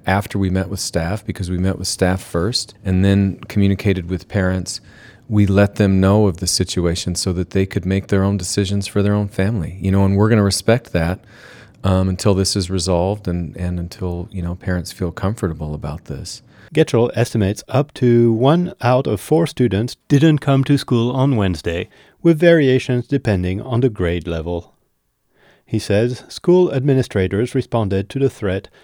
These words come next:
Speaker 2: by increasing their presence in the hallways and remaining visible to students. The school counselor and social worker are available to discuss the situation with students,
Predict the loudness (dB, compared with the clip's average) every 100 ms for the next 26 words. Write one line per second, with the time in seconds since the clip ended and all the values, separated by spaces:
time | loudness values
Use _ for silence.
0 | _ -2 -2 0 -2 0 0 0 -2 -2
1 | -2 -2 -4 -2 -6 -6 -4 -2 0 -2
2 | -2 -2 -4 -6 _ -20 _ -2 2 4
3 | 4 2 2 2 2 2 2 0 0 -4
4 | -4 -6 -6 -10 -16 _ _ _ _ _
5 | -6 -4 0 2 2 0 0 0 -2 -2
6 | -4 -2 -2 0 -2 0 0 2 0 0
7 | -2 -4 _ 0 0 2 4 4 4 4
8 | 2 0 0 0 0 0 -4 -2 -4 -4
9 | -2 0 -2 -4 -6 -6 -2 -2 -2 -6
10 | -12